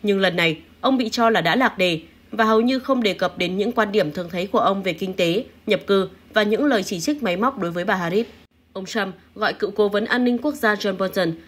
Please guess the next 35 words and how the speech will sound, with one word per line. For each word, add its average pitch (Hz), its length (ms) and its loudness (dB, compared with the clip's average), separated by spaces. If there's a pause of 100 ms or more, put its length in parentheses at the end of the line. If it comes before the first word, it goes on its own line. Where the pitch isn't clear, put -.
(120)
là 226 120 2
thằng 233 220 0
con 262 160 -2
trai 262 180 0
ngu 262 140 0
ngốc 294 240 0
của 190 80 0
một 165 180 -4
kẻ 160 120 -2
khốn. 175 340 -2 (380)
Ông 185 180 -2
cũng 214 180 0
nhắc 294 140 0
lại 202 180 2
quan 247 140 0
điểm 180 180 2
rằng 170 240 0 (260)
Đảng 196 200 0
Dân 254 180 -2
Chủ 226 200 0
chỉ 170 140 -6
có 185 120 0
thể 240 180 -2
giành 180 180 -4
chiến 185 220 -6
thắng 185 260 -4
bằng 233 120 0
cách 240 200 -2
gian 190 140 -2
lận. 185 140 2 (460)
Trong 226 180 -6
khi 233 120 -4
đó, 202 180 0
bà 233 160 0
Harris 233 280 -2